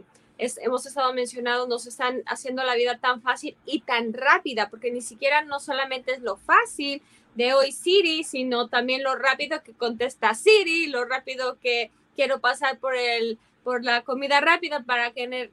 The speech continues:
tomar lo que yo necesito. O sea, y a veces por poquito, cinco minutos que nos tardan en la línea, ya estamos, "Ay, ¿y esto por qué no se tar-, ay, y ahora que no sé qué?". Entonces, es increíble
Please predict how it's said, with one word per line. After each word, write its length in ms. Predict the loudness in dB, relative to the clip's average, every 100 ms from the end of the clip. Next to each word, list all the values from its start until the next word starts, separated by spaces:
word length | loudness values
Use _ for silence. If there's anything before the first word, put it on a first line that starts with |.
| -12
tomar 300 | -8 -4 -4
lo 120 | -4 -8
que 140 | -6
yo 100 | -4
necesito. 640 | -4 -6 -6 -2 -2 0 -2
O 40 |
sea, 260 | 0 0 -2 _ _ -10
y 340 | -6 -4 -6 0
a 120 | 0
veces 500 | 2 -2 -4 -6 -8 0
por 240 | 2 2
poquito, 560 | -2 -6 -4 -6 -4 -4
cinco 380 | -2 -4 -2 -4
minutos 440 | -2 -4 -4 -6
que 120 | -4
nos 180 | -2 -2
tardan 340 | 2 4 4 0
en 100 | -2
la 100 | -2
línea, 340 | -2 -4 -2
ya 80 | 0
estamos, 460 | 0 0 0 0 -2
"Ay, 220 | -6 -8 -10 -20 -20 _
¿y 160 | -2 0
esto 240 | 2 0
por 120 | 0 2
qué 140 | 2
no 140 | 2
se 100 | -2 0
tar-, 180 | 0 0
ay, 240 | -2 -2 0
y 40 | 2
ahora 220 | 4 2
que 120 | 0
no 120 | -2
sé 80 | -4
qué?". 160 | -4 -6 _ _
Entonces, 380 | -8 -2 0 0 0
es 120 | 2
increíble 1000 | 2 2 0 -2 -4 -6 -6 -4 -4 -6